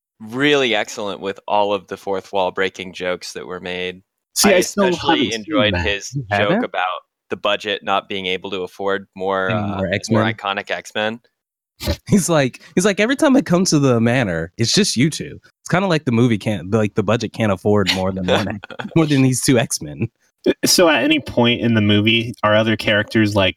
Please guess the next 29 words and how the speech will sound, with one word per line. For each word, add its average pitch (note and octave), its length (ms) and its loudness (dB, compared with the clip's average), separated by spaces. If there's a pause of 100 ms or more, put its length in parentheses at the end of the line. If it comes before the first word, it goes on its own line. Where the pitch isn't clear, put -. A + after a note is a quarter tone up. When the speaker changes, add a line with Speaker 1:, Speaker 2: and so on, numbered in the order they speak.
Speaker 2:
"Wait, F#2+ 220 2 (120)
w-, F#2 240 -12
what G2+ 180 2
are - 20 2
you A#2+ 100 4
talking C4+ 380 2
about?" F2+ 320 0
when G2+ 100 2
he F#2+ 100 0 (120)
breaks F#2+ 260 0
the G2 80 -2
fourth G2+ 260 2
wall F2+ 180 2
like F#2+ 220 0
that? G2 180 0
He's B2 120 4
like, F3 120 4
"Oh, G3+ 140 6
nothing. A#2 360 2
Don't B2 160 4
worry G2+ 180 4
about F2+ 260 0
it." F2+ 160 -4 (960)
Speaker 1:
Yeah, E3+ 200 0
I F#3+ 60 -2
think G#3 200 -8
that's F3 200 -2
the B2 60 -8
basic G#2+ 540 -2